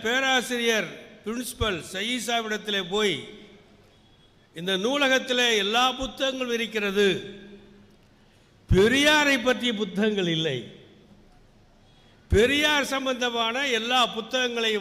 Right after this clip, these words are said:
வாங்கி ஒரு ரெண்டு மூணு ரேக்கிலே வைத்தால்தான் இந்த நூலகம் முழுமையடையும்" என்று சொன்னபோது அவர் சொன்னார், அவர் is a நாஸ்திக், எத்திஸ்ட், அவர்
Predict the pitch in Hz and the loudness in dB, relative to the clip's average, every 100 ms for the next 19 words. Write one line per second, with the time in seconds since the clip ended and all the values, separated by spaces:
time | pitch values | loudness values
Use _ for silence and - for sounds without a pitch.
0 | 190 208 226 220 226 147 117 - - - | -2 -2 -2 -4 -4 -4 -8 -18 -20 -20
1 | - _ - - 190 202 202 254 269 247 | -20 _ -20 -12 -6 -4 -2 -2 -2 -2
2 | 240 220 180 208 262 254 247 240 202 214 | -2 -2 -4 -2 -2 -2 -4 -2 -2 -4
3 | 214 226 196 196 226 240 208 196 202 180 | -2 -2 -2 -2 -2 -2 -6 -6 -6 -4
4 | 202 233 226 202 190 143 - - - - | -2 0 -2 -2 -6 -8 -14 -20 -20 -20
5 | - 147 220 269 269 247 226 220 208 190 | -12 -4 -2 0 2 2 0 -2 -2 -4
6 | 160 190 208 180 180 180 214 190 120 - | -6 -6 -6 -6 -6 -2 0 0 -4 -10
7 | - - - - - - - - - 170 | -20 -20 -20 -20 -20 -20 -20 -12 -4 -2
8 | 202 202 202 220 208 202 240 190 - - | 0 -2 -4 -2 0 0 0 -4 -14 -20
9 | - - - - - - _ - 190 285 | -20 -20 -20 -20 -20 -20 _ -20 -14 -10
10 | 277 240 226 247 247 220 240 214 226 254 | -10 -10 -10 -10 -8 -8 -8 -6 -6 -6
11 | - 233 - - - - - - - - | -8 -12 -12 -20 -20 -20 -20 -20 -20 -20
12 | - - - - 180 180 311 262 - - | -20 -20 -20 -8 -8 -4 -4 -4 -6 -14
13 | - - - - - - - - _ 185 | -20 -20 -20 -20 -20 -20 -20 -20 _ -8
14 | 214 | -6